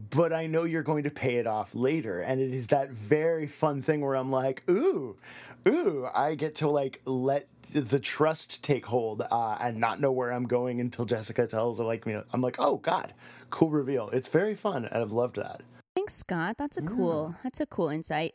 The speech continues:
Speaker 2: Um, yeah, well, let me just go back for a second and say I'm too competitive. That's number one flaw.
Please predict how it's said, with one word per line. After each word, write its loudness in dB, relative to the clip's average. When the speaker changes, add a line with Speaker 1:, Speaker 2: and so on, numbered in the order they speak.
Speaker 2:
Um, 0
yeah, 0
well, 2
let 0
me 0
just -4
go 2
back 0
for 0
a 0
second -2
and -2
say -2
I'm -2
too -2
competitive. -2
That's -2
number 0
one -2
flaw. 0